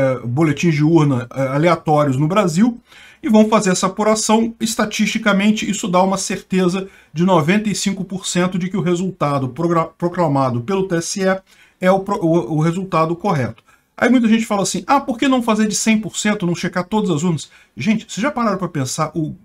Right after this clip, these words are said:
a, a quantidade de esforço que seria necessário pra isso? Olha a quantidade de urnas. O próprio T S E tem uma, uma mega operação pra fazer isso,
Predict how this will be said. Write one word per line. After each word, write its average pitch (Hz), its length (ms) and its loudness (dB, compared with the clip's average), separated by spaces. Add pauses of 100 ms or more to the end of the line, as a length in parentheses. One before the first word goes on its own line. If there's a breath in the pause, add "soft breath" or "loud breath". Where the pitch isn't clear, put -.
a, 147 220 -2
a - 20 -10
quantidade 202 560 0
de 185 80 -2
esforço 151 800 -6 (340 soft breath)
que 151 100 -6
seria 156 260 2
necessário 135 540 -4
pra 113 120 -6
isso? - 380 -4 (420 soft breath)
Olha 220 180 2
a 214 40 -6
quantidade 196 520 2
de 170 80 2
urnas. 165 180 4
O 101 100 -4
próprio 277 380 -2
T 240 100 -6
S 226 260 -4
E 214 120 -2
tem 233 280 2
uma, 254 220 4
uma 180 220 0
mega 208 500 2
operação 190 640 -2
pra 180 140 -4
fazer 151 300 -2
isso, 233 160 -2